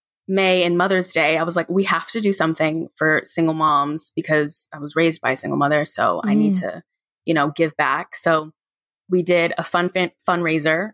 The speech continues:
Speaker 1: on Instagram. And then I partnered with a couple of local businesses, One Down Dog Studio,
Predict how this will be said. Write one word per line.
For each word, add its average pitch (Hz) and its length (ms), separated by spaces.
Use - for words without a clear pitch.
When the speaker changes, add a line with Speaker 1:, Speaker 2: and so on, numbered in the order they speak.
Speaker 1:
on 156 340
Instagram. 170 760
And 165 200
then 160 380
I 156 60
partnered 170 420
with 160 140
a 160 40
couple 151 320
of 151 100
local 147 240
businesses, 151 800
One 208 240
Down 208 240
Dog 196 380
Studio, 185 580